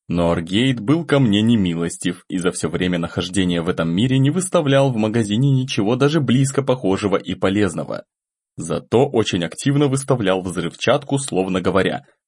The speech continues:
«Взорви там всё к чертям». Даже Вера это отметила, как-то поинтересовавшись, откуда у меня столько взрывчатки. И Маргейт столько взрывчатого материала обычно не подкидывал. Первое, что я прикупил,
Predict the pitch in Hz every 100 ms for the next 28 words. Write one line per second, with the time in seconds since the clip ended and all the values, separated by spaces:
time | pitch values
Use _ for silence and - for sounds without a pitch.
0 | - 82 85 82 78 147 135 - 151 147
1 | - - 90 - 90 - - 78 - _
2 | _ _ _ _ _ _ _ _ _ -
3 | 90 95 90 80 117 143 87 80 87 92
4 | 98 120 151 135 131 117 107 - 90 90
5 | 98 95 - 78 90 131 - 135 - 95
6 | - 143 120 95 90 90 120 143 95 87
7 | 101 98 120 139 - 131 - - - _
8 | _ _ _ _ 95 92 101 120 127 147
9 | - 147 139 147 127 139 135 - 131 123
10 | 123 127 131 127 123 123 - 107 87 -
11 | 98 95 98 127 - 110 80 76 - _
12 | _ _ _ _ _ _ _ _ 101 113
13 | 110 95 90 90 - 98 87 - 90 -
14 | - - 170 170